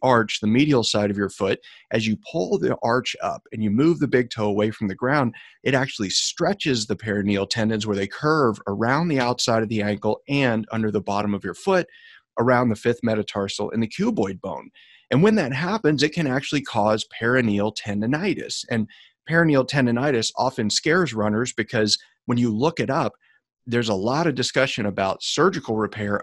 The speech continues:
of peroneal tendons in athletes and how it doesn't heal if you don't have surgery.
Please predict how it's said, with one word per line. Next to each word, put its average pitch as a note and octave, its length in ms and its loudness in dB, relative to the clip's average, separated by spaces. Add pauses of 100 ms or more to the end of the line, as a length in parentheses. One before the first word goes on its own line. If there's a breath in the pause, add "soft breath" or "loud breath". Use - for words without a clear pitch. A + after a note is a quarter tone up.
of C#3 240 2
peroneal A2+ 480 0
tendons G2 560 -2 (100)
in A2+ 380 0 (400 soft breath)
athletes A2+ 560 0
and G#2 140 -2
how G2+ 340 0 (260 loud breath)
it G2+ 120 -4
doesn't C#3+ 320 4
heal A2+ 280 -2
if A2 120 -4
you G#2+ 40 0
don't B2+ 200 2
have A#2+ 180 -2
surgery. G2+ 640 -2